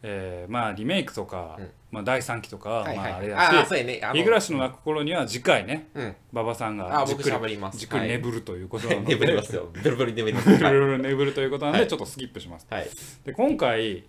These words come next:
Speaker 1: えー、五つ作品を、えー、ご紹介したいなと思ってます。
Speaker 2: はい。あ、じゃあ、新シリーズを中心に紹介する。
Speaker 1: 紹介します。
Speaker 2: はい。いいですね。
Speaker 1: で、えー、まあ、いつもね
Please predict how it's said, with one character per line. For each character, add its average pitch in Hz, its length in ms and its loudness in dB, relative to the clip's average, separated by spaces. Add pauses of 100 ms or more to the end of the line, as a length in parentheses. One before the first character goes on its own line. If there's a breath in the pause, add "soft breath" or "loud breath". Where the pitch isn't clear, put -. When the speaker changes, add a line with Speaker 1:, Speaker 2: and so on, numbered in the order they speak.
Speaker 1:
え 113 60 -8
ー、 - 60 -6
五 156 220 -6
つ 139 300 0 (140)
作 147 320 -8
品 147 240 -2
を、 160 340 2 (760 loud breath)
え 107 1160 -2
ー、 - 20 -12
ご 117 80 -6
紹 117 140 -2
介 110 160 0
し - 80 -6
た 107 100 -4
い 92 60 -6
な 87 80 -12
と 92 100 -14
思 101 180 -2
っ - 60 -2
て - 100 -6
ま 110 140 -2
す。 - 260 -12
Speaker 2:
は 180 40 -4
い。 - 20 -4
あ、 - 40 -6
じ 185 40 0
ゃ - 20 0
あ、 - 40 -4
新 220 260 -2
シ 247 160 -8
リ 240 240 -6
ー 208 60 -8
ズ 214 80 0
を 196 100 0
中 190 180 -6
心 196 200 -4
に 294 200 -4
紹 - 160 -6
介 - 140 -6
す - 100 -12
る。 131 80 0
Speaker 1:
紹 113 60 -2
介 101 140 -6
し - 100 -12
ま 92 40 -10
す。 - 20 -2
Speaker 2:
は 92 60 0
い。 - 80 -8 (100)
い 95 60 -12
い - 20 -10
で - 80 -14
す - 80 -20
ね。 - 100 -20
Speaker 1:
で、 156 300 4 (560 soft breath)
え 120 840 0
ー、 151 40 -6
ま 185 80 2
あ、 - 20 4
い 165 60 0
つ 233 100 -4
も 131 140 2
ね 90 180 -12